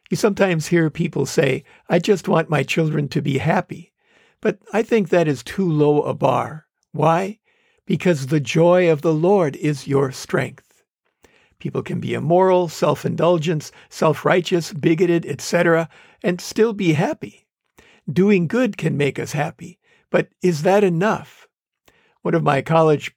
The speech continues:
philosophy professors observed that most of the world's evil, and probably all of its very worst evil, is done by people who sincerely believe that they are doing good.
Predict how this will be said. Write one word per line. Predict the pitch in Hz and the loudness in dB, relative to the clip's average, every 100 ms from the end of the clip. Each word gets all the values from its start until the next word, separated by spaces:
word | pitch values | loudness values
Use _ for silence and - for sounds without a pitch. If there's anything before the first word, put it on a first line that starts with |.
| _ | _
philosophy | - 143 156 165 160 131 135 | -2 2 2 2 -2 -4 -4
professors | 147 147 139 - - - 147 | -4 -2 -2 -2 -6 -6 -6
observed | 127 143 156 131 | -4 -2 0 0
that | 131 127 - _ _ _ _ _ | -4 -6 -8 _ _ _ _ _
most | 202 208 220 185 | 0 2 2 -2
of | 156 | 0
the | 156 | 0
world's | 156 160 147 - | 2 4 2 -2
evil, | 175 196 156 120 - _ 190 | -4 -4 -4 -10 -16 _ -8
and | 151 | -6
probably | - 190 226 202 180 151 143 | 0 2 4 2 2 0 2
all | 165 170 170 | 4 4 2
of | 139 | -4
its | - - | -8 -2
very | 151 156 147 | 2 2 2
worst | 127 156 226 - | 0 0 0 -2
evil, | - 160 131 147 - _ _ _ - | -10 -8 -8 -12 -14 _ _ _ -4
is | 175 139 | -2 2
done | 185 202 | 2 2
by | 190 170 | 2 0
people | - 208 208 170 | 0 -4 -2 -2
who | 143 156 | -2 -4
sincerely | - - 160 - 175 220 214 196 | -6 -8 -8 0 2 2 2 0
believe | 170 156 165 135 117 _ | 0 0 0 -2 -6 _
that | 143 - | -6 0
they | 143 143 | 0 2
are | 131 | 0
doing | 117 160 170 170 156 | -2 0 2 2 -2
good. | 127 147 123 | -2 -2 -2